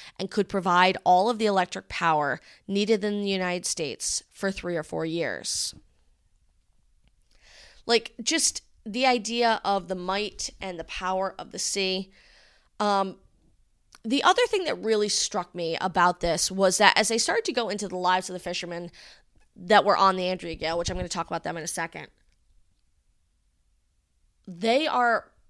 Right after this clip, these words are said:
willing participants in this. They are aware of the dangers, and many of them have faced dangers before. They talk a lot about their past scrapes and things that happened, all of which are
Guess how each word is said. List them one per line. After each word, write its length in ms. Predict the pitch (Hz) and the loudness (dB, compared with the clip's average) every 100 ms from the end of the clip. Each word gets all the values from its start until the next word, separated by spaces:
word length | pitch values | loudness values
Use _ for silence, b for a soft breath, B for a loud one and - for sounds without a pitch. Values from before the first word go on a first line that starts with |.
| _ | _
willing 460 | 196 185 233 254 226 | -8 2 4 4 -2
participants 640 | 190 190 180 - 92 - | -8 -10 -10 -12 -16 -14
in 120 | - - | -14 -16
this. 300 | - - - _ _ _ b b b - | -10 -10 -10 _ _ _ b b b -6
They 240 | 185 208 | 0 2
are 360 | 208 208 - _ _ _ - | 4 2 0 _ _ _ -2
aware 480 | 208 190 180 180 208 | 0 0 -2 -2 -2
of 120 | 208 | -6
the 100 | 202 | -10
dangers, 520 | 185 175 175 175 - | -8 -10 -8 -8 -8
and 180 | - 214 | -6 -2
many 240 | 196 262 349 | -2 0 -2
of 80 | |
them 160 | 349 330 | -4 -6
have 160 | 269 - | -6 -6
faced 260 | 208 202 | -4 -4
dangers 320 | 190 185 170 | -6 -8 -10
before. 580 | - 175 - 185 160 196 | -10 -12 -6 -4 -4 -8
They 140 | 202 196 | -6 -4
talk 220 | 208 190 | -2 -2
a 60 | 190 | 2
lot 180 | 190 185 | 2 4
about 260 | 180 180 | 2 0
their 140 | 185 175 | -2 -6
past 520 | - 214 196 - - | -4 0 0 0 -6
scrapes 640 | - - 269 262 - - | -6 -2 -2 -2 -4 -4
and 200 | 185 175 | -4 -4
things 180 | 196 180 | -6 -6
that 120 | - | -8
happened, 580 | - 240 226 220 220 - B B B B B B B - - - _ - | -4 -4 -2 -4 -4 -8 B B B B B B B -20 -20 -20 _ -2
all 240 | 277 339 | 0 2
of 100 | 302 | 0
which 220 | 240 233 | 0 0
are 140 | 226 | -2